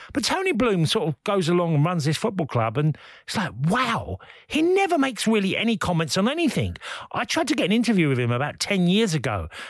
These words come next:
and it was a flat no, purely because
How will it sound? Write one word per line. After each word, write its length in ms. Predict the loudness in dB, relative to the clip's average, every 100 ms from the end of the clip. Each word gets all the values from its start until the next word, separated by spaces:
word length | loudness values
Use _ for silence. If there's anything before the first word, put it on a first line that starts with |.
| -6
and 160 | -2 -2
it 100 | 0
was 120 | -2
a 40 |
flat 340 | 0 -2 -2 0
no, 500 | 0 0 0 -2 -2 -8 -4
purely 360 | 0 0 0
because 340 | -2 -2 -2